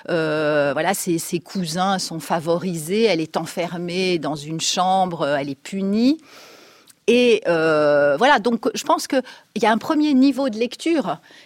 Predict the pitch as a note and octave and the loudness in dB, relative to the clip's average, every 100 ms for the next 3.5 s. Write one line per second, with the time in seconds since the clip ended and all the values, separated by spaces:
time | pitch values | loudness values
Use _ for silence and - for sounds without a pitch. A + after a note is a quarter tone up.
0 | _ - - G#3 - C4 B3+ - F3 E3+ | _ -10 -6 -6 2 2 2 0 2 4
1 | D#3 D3+ D3 C3+ C#3+ - E3+ E3 E3+ A3 | 4 2 2 0 0 0 -2 -2 -2 -2
2 | F#3+ C#4+ C4 F3 - _ F#3 F3 F3 D#3 | 2 4 2 -2 -10 _ -4 -4 -4 -6
3 | D3+ - D3+ - D3+ | -8 -8 -12 -12 -10